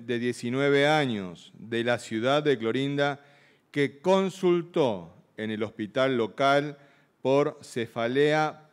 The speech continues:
postraumatismo de cráneo. Al quedar internada y procederse a su hisopado de manera previa a su traslado a Formosa, capital, para estudios, el resultado del mismo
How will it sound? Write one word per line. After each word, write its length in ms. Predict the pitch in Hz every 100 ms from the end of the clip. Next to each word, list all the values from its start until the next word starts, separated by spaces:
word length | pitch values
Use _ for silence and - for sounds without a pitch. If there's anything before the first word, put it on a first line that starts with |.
| -
postraumatismo 1700 | 151 151 151 - - 120 117 110 98 _ 127 131 127 127 127 123 -
de 160 | 110
cráneo. 460 | 95 90 71 64 58 - _ _ _ _ - _ _ _ 98
Al 160 | 104
quedar 340 | - 127 151 165
internada 1040 | 160 160 147 147 156 147 117 95 90 - _
y 80 | 120
procederse 1000 | 101 110 - 110 123 151 143 113 101 95 -
a 140 | 104
su 180 | - 131
hisopado 720 | 135 143 135 160 147 117 101
de 100 | 101
manera 520 | 98 101 117 110 -
previa 440 | 139 143 135 117 101
a 40 |
su 120 | 107
traslado 500 | 101 101 110 123 120
a 100 | 110
Formosa, 760 | - 104 104 135 135 - 98 85 _ _ _ _
capital, 800 | - 92 104 95 143 131 104 85
para 480 | - 90 92 85 82 _ _ -
estudios, 760 | - - 117 127 135 143 - _ _ _ _ _ _
el 220 | 139 147
resultado 680 | 139 135 131 113 123 120 110
del 120 | 101
mismo 520 | 101 110 110 104 104